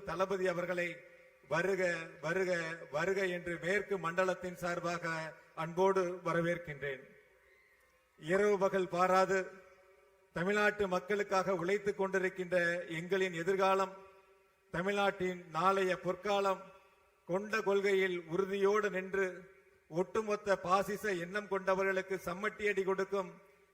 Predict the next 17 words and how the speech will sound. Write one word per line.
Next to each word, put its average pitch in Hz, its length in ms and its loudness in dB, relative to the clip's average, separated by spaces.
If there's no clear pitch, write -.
இயக்கத்தின் 202 600 0
இதயமாம் 190 640 0
நிமிர்ந்த 208 340 -4
நன்னடை, 190 360 -4
நேர்கொண்ட 208 460 2
பார்வை 196 300 2
என 185 120 -2
நவீன 190 360 -2
அரசியலின் 190 500 -2
அடையாளமாக 196 640 0
திகழும் 185 400 0
கழக 190 260 2
இளைஞரணி 196 460 0
செயலாளர், 190 460 2
தமிழகத்தின் 196 640 -2
நம்பிக்கை 196 420 0
நட்சத்திரம் 190 600 -2